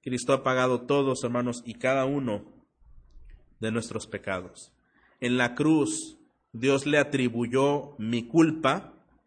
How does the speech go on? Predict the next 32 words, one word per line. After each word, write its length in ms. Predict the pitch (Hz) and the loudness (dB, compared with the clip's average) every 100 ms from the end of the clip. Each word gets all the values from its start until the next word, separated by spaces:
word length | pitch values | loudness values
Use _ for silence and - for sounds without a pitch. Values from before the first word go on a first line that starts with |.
| _ _ _ | _ _ _
y 100 | 120 | 0
Él 80 | 131 | 0
recibe 360 | 147 143 147 147 | 0 2 4 4
la 200 | 123 - | 4 2
culpa 400 | 151 147 120 - | 0 2 -2 0
que 140 | 117 | 0
yo 140 | 135 | 0
merezco, 680 | 151 147 131 - - 139 - _ _ _ _ _ - | 2 2 0 -2 -12 -16 -18 _ _ _ _ _ -6
la 240 | 131 131 | 0 4
ira 300 | 143 202 185 | 4 6 6
que 120 | 170 147 | 4 0
yo 120 | 143 | 2
merezco, 440 | 147 135 131 139 | 0 -2 -4 -2
y 40 | 131 | 0
al 100 | 131 | 0
mismo 240 | 147 156 | 0 0
tiempo 300 | 156 151 156 | 0 0 2
Dios 180 | 147 147 | 2 0
pone 260 | 151 147 | 0 0
en 140 | 143 156 | 0 2
mi 200 | 196 208 | 0 2
cuenta, 600 | 185 185 180 - 110 - - | 4 4 2 -6 -10 -12 -12
me 180 | 123 151 | 0 4
atribuye, 640 | 170 185 190 185 165 139 | 4 4 0 2 2 2
me 120 | 147 | 4
imputa 440 | 185 175 180 165 139 | 2 2 -2 2 4
la 120 | 156 | 4
justicia 540 | - 175 185 - 170 | 2 -4 -2 0 0
perfecta 500 | - 139 151 160 160 | 0 -2 0 0 2
del 100 | 143 | 0
Señor 240 | 139 131 127 | 0 -4 -4
Jesucristo 840 | 139 135 127 143 143 160 160 - | -4 -6 -4 -4 -2 -4 -4 -8